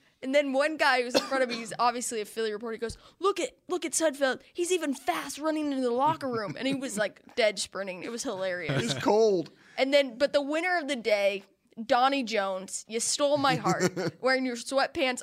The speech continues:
Speaker 1: onto the field, taking them off right before your punt,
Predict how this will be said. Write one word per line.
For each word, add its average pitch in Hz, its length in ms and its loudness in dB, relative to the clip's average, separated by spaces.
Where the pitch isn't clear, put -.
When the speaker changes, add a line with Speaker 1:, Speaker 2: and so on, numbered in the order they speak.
Speaker 1:
onto 302 300 2
the 180 100 -4
field, 180 480 -6
taking 311 360 -2
them 285 180 0
off 226 200 -2
right 240 300 0
before 285 260 -4
your 240 80 -2
punt, 202 240 -2